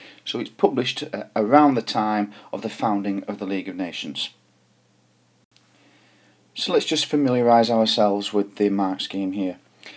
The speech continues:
So always when answering G C S E exam questions, always consider the, uh, mark scheme. And for one or two marks out of six, you're simply gonna answer the question. You're gonna directly answer it without backing it up.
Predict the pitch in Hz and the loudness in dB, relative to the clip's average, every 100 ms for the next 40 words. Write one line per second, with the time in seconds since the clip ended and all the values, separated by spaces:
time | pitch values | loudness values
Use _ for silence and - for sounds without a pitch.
0 | - _ - 131 127 175 170 156 131 127 | -20 _ -2 0 6 8 8 8 6 4
1 | 123 113 110 120 - 113 104 98 113 - | 0 0 0 -2 -2 -2 -2 -4 -6 -6
2 | 101 - 101 - 101 95 104 98 101 98 | -6 -4 -4 -2 -4 -2 -4 -2 -4 -4
3 | 98 95 107 101 101 - 98 95 101 90 | -6 -4 0 2 0 -2 -6 -6 -8 -8
4 | 95 92 92 92 92 92 104 92 85 - | -6 -6 -6 -6 -4 -4 -4 -4 -6 -10
5 | 90 82 - _ - - - 107 107 113 | -10 -14 -18 _ -20 -20 -12 -10 -4 -4
6 | 107 156 151 147 127 117 - - 123 110 | 2 6 6 4 2 0 0 -2 -2 -4
7 | - - - - 104 104 - 101 - - | -10 -20 -14 -2 0 0 -2 -6 -6 -6
8 | - 107 - 110 - 139 131 117 110 101 | -4 -4 -6 -6 -4 -4 -4 -4 -2 -2
9 | 101 - 95 - 95 - - 85 - - | -2 -6 -10 -2 -2 -2 -10 -14 -18 -20
10 | - - 107 98 107 95 120 - 101 98 | -20 -12 -8 -2 0 2 2 0 0 -2
11 | 95 98 - 98 95 92 - 107 - 98 | -4 -4 -4 -4 -2 -4 -2 -2 -2 -8
12 | 92 - 82 - | -8 -6 -8 -10